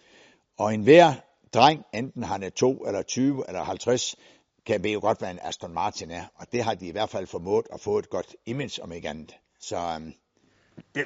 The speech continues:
Speaker 2: du bliver nødt til lige at fortælle, der står en, øh,
Speaker 1: Ja,
Speaker 2: en guldpistol.
Speaker 1: dem kan man jo i dag, og sådan er det jo med alt det, der er populært, det kan man jo købe i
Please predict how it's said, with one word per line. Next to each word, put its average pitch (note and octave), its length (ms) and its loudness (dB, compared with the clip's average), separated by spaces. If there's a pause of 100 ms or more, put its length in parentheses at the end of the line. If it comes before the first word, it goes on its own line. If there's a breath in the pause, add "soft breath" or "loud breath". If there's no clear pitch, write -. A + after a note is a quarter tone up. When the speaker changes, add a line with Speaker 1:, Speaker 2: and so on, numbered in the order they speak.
Speaker 2:
du C#3 60 0
bliver C3+ 160 4
nødt F3 120 8
til E3+ 120 6
lige E3 100 8
at E3+ 60 4
fortælle, D3 380 2
der C#3+ 60 4
står D#3+ 320 2
en, C3 180 0
øh, G#2+ 260 -2 (680 soft breath)
Speaker 1:
Ja, C3+ 200 10
Speaker 2:
en - 140 -4
guldpistol. E3+ 160 8 (100)
Speaker 1:
dem E3 80 4
kan D#3+ 300 10
man C3 200 6
jo G#2+ 140 4
i F#2 60 4
dag, D3 400 10
og F#2+ 80 -6
sådan A#2 200 2
er A#2 80 6
det A2 80 6
jo G2 60 6
med A2 120 2 (100)
alt C3 200 4
det, A#2 120 2
der A2+ 100 6
er G2+ 40 4
populært, B2 520 6
det G#2+ 100 -2
kan A2+ 120 -2
man F#2+ 100 -2
jo F#2 60 -4
købe B2+ 320 2
i F2 140 -8